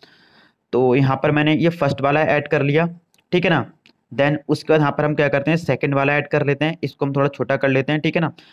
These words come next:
तो यहाँ पर आप लोग अपने according adjustment करना आपको खुद ही पड़ेगा, ठीक है। सेकंड मैंने यहाँ पर इसको चूज़ कर लिया, इस तरीके से हम इसको भी यहाँ पर ऊपर ऐड कर लिया मैंने, ठीक है ना। और इसको थोड़ा इधर ले लेते हैं ऐसे करके, then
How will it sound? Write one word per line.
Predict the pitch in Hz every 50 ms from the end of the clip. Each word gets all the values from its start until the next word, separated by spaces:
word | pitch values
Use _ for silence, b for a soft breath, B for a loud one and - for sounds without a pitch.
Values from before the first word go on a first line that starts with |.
| B B B
तो | 175
यहाँ | 165 156 151
पर | 165 175
आप | 170 165
लोग | 185 185 -
अपने | - 151 - 170 170 185 185 175 170 175 - _ _ -
according | - - 139 - 147 151 156 180 175 170 160
adjustment | 143 139 131 151 165 165 - 156 156 165 165 160
करना | 160 143 135 143 156 156 156 -
आपको | 139 139 - - 156
खुद | - - 131 127
ही | 151 151
पड़ेगा, | - 143 135 143 143 165 175 - _ _ _ _ b b b b b b
ठीक | 180 175
है। | 170 143
सेकंड | - - 139 131 - 160 151 156 151 151
मैंने | 147 147 151 151
यहाँ | 147 143
पर | - 139
इसको | 139 135 - 156
चूज़ | 156 - 147 151 147 -
कर | 156 151
लिया, | 143 143 147 165 190 180 - _ _ _ _ _ _ _ _ _ _ _ _ _ _ -
इस | - 131 - -
तरीके | 147 131 135 135 147
से | 143 160
हम | 151 151 - -
इसको | - - - - 135
भी | 139 139
यहाँ | 139 135
पर | 127 135 135
ऊपर | 131 - 151 147
ऐड | 139 - - 135 135 131 -
कर | 156 135
लिया | 135 135 147 147
मैंने, | 147 147 147
ठीक | 147 180 170 165
है | 131 113
ना। | 110 - _ _ -
और | 107 127
इसको | 131 - 139
थोड़ा | 135 139 135 143 143 - -
इधर | 139 127 139 131
ले | 131 131 131
लेते | 127 131 - 147
हैं | 156 160 156 - 104
ऐसे | 110 123 127 - 131
करके, | 131 131 139 - - 185 175 _ _ _ _ _ _ _ _ _ _ _ _ _ _ _ -
then | 123 123 123 127 131 -